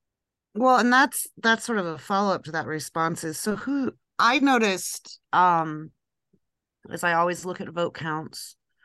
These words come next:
um, and some, I know some of our, our,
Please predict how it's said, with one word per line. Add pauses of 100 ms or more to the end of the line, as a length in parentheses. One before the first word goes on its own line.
(360)
um,
and
some,
I
know
some
of
our,
our,